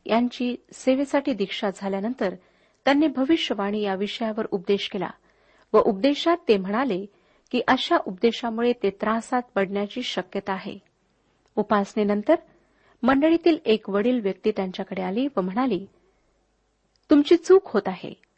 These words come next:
भविष्यवाणीवर उपदेश केल्याने तुम्हाला काही त्रास होणार नाही. खरे तर अशा उपदेशांसाठी लोक गर्दी करतील. लोकांना भविष्यवाणी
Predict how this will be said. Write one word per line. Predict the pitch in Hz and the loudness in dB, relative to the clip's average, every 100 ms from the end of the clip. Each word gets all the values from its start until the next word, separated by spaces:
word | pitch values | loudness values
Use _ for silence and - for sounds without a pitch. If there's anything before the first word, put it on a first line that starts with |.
| _ | _
भविष्यवाणीवर | 202 269 381 - 330 262 254 269 277 | -2 4 4 4 0 2 0 2 2
उपदेश | - 185 214 220 - | 2 -2 0 -2 0
केल्याने | 202 208 254 262 | -2 0 -2 -2
तुम्हाला | 214 208 208 | -2 -2 -4
काही | 202 214 | -4 -6
त्रास | - 190 190 - | -4 -2 -2 -6
होणार | 196 190 185 | -6 -4 -6
नाही. | 185 185 190 _ _ _ _ _ _ | -8 -10 -14 _ _ _ _ _ _
खरे | 247 269 330 | 0 0 2
तर | 208 190 - _ _ _ | 2 0 -6 _ _ _
अशा | 240 247 214 | 0 2 4
उपदेशांसाठी | - 202 185 233 - 247 254 - 247 302 254 | 4 2 0 0 0 -2 -2 -4 -4 -2 0
लोक | 202 202 208 | 0 0 -2
गर्दी | 208 330 | 2 2
करतील. | 269 190 - 208 _ _ _ _ _ 226 | 2 -4 -6 -10 _ _ _ _ _ 4
लोकांना | 269 269 349 381 | 4 4 4 4
भविष्यवाणी | 254 247 277 - 277 269 277 | 2 2 0 -2 -2 0 -2